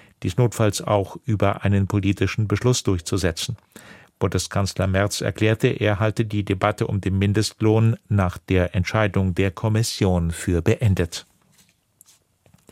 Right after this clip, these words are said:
Der Bundestag hat die Aussetzung des Familiennachzugs für Geflüchtete mit eingeschränktem Schutzstatus beschlossen. Bei der namentlichen Abstimmung sprachen sich die Abgeordneten von Union, A F D und S P D mehrheitlich dafür aus.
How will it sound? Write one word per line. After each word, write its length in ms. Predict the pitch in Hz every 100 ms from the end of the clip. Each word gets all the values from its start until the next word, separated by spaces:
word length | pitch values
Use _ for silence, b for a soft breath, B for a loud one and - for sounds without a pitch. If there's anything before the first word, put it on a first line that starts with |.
| B B B B B B B B B B -
Der 60 |
Bundestag 460 | 113 180 196 165 160
hat 220 | 151 -
die 180 | 127 120
Aussetzung 680 | 120 127 131 127 - 131 113
des 180 | 117
Familiennachzugs 960 | - 113 127 135 107 98 - - 139 -
für 160 | - 104
Geflüchtete 720 | 98 110 104 - 98 127 139
mit 400 | 104 92 - -
eingeschränktem 800 | 104 104 98 - 98 92 107 107
Schutzstatus 640 | 113 - - 104 98 98
beschlossen. 460 | - 92 92 - - - B B B B B -
Bei 100 | 104
der 200 | 101 104
namentlichen 600 | 101 101 104 - 101 104
Abstimmung 540 | 104 95 - 104 139
sprachen 420 | 151 - 98 107 95
sich 240 | 98 -
die 180 | 98 98
Abgeordneten 760 | - - 110 107 - 113 120
von 260 | 110 107 101
Union, 600 | - 104 92 101 113 110
A 260 | - 101 95
F 180 | 98
D 220 | - 107 104
und 260 | 101 -
S 160 | 104 -
P 160 | 113
D 240 | 98 107 117
mehrheitlich 640 | 104 95 92 90 101 87
dafür 420 | 104 - 117 101
aus. 260 | 85 -